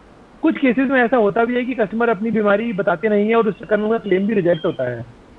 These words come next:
तो अब जो नई guideline आई है, उसके हिसाब से आईआरडीएआई ने, I think ये बहुत ही कस्टमर फ्रेंडली move है, उन्होंने ये बोला है कि अगर आपको policy लिए हुए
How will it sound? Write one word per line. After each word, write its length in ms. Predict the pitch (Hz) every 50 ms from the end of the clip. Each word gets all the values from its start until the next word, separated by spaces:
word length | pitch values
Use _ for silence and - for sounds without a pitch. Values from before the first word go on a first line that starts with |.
| - - - - - - -
तो 220 | 320 339 349 - - - - - - - - - - - -
अब 180 | 233 302 311 311
जो 120 | 285 330
नई 300 | 302 247 214 220 254 302
guideline 420 | 240 269 226 220 196 202 214 208 190
आई 140 | 170 160
है, 140 | 156 160 214
उसके 280 | 240 240 190 - - 269
हिसाब 340 | 277 254 214 233 202 196 -
से 140 | - 262
आईआरडीएआई 760 | 247 190 180 202 220 233 196 226 220 226 220 202 180 175 180 202
ने, 140 | 214 220
I 100 | 214 214
think 160 | 196 220 254 254
ये 60 | 247
बहुत 240 | 180 190 185 214 226
ही 40 |
कस्टमर 420 | 262 - 214 165 - 214 226 247 226
फ्रेंडली 320 | 208 202 196 190 196 208
move 240 | 185 180 170 156 190
है, 80 | 220 220
उन्होंने 360 | 214 214 226 240 262 269 262
ये 80 | 254
बोला 240 | 240 175 170 165 156
है 320 | 151 151 180 220 262 311 320 - - - - - - - - - - -
कि 80 | 269
अगर 420 | - - 196 202 196 302 339 - - -
आपको 280 | 185 214 - - 302 302
policy 480 | - - 180 170 196 214 202 254 262
लिए 180 | 240 240 240 247
हुए 140 | 262 277